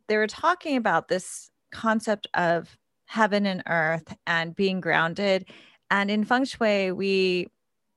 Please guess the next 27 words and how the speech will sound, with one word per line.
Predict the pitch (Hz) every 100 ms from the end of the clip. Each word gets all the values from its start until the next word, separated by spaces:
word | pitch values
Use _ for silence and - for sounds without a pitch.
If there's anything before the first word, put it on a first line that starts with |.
| -
we | 233
really | 240 285 320
talk | 330 269 220
about | 196
this | 208 -
a |
lot | - -
too, | 202
how | 185 190
to | 196
connect | 214 180 -
heaven | 185 185
to | 175 -
earth, | 208 208
like | 170
Laura | 175 180 175
was | 170 -
saying, | 214 208 202 202 - - _ _ _ _ _ -
how | - 214 214
to, | 214 208 208 202 202
um, | 185 185 180 175 - _ -
connect | 226 220 -
to | -
your | 202
feet, | 180 - 226 220 180
how | 175 190
to | 180